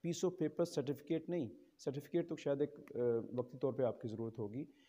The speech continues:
ब-, म-, अ, फ़ायदा उसका ये है कि आप इस काबिल हो जाएं कि अपने, अपने इदारों में उसको practically, अ, यूज़ कर सकें। अग-, अ-, अग-, मैं थोड़ा सा, अ, क्योंकि, अ,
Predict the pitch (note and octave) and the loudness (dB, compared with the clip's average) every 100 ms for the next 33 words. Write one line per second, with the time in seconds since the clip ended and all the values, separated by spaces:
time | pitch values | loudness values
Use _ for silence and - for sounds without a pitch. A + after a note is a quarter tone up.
0 | _ _ _ B2 - B2 A#2+ - B2 B2+ | _ _ _ -2 0 0 0 2 4 4
1 | B2 B2 C3 D#3 D#3 D3+ C3+ C3 C#3 D#3 | 4 6 8 6 6 4 6 4 4 4
2 | - A#2 A#2+ C3+ - C#3 - - A#2 D3+ | 2 6 6 6 2 -6 -4 2 4 4
3 | C#3+ A#2 A2 A#2 C#3 - C3+ - - C#3 | 4 2 2 0 0 0 0 0 0 -2
4 | C3+ B2+ A2+ F2+ F#2 A2 G#2+ A2+ B2+ B2 | 0 0 2 2 0 0 0 0 -2 -4
5 | - B2+ A#2+ G#2 B2 A#2 A#2 A#2+ - - | -4 -2 0 0 0 0 2 0 -2 -6
6 | - F2+ F#2+ - _ - - _ - C3 | -4 -2 -2 -4 _ -14 -14 _ -8 0
7 | C3+ B2+ A#2 G#2 G2+ E2 C2+ _ _ _ | 2 2 0 -2 -4 -8 -14 _ _ _
8 | _ _ - _ _ _ - B2 - - | _ _ -20 _ _ _ 0 2 2 2
9 | D3+ - - B2+ C3+ C3+ C3+ D3 D#3 D#3 | 2 0 2 2 2 4 6 8 6 4
10 | - - - - C#3+ C#3 C#3+ C3+ C3 - | 2 -6 -12 4 4 6 6 6 6 4
11 | A#2 A2+ - C3 A#2+ B2 A#2+ A2+ | 4 2 0 -2 0 2 2 0